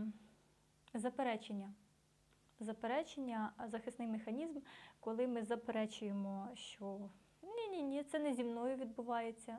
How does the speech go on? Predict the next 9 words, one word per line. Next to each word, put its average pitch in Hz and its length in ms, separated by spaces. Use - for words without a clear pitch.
Ну, 392 120
це - 180
є, 220 120
подивитесь 208 540
відео, 208 260
я 196 140
з-, 196 100
е, 214 340
викладу. 208 460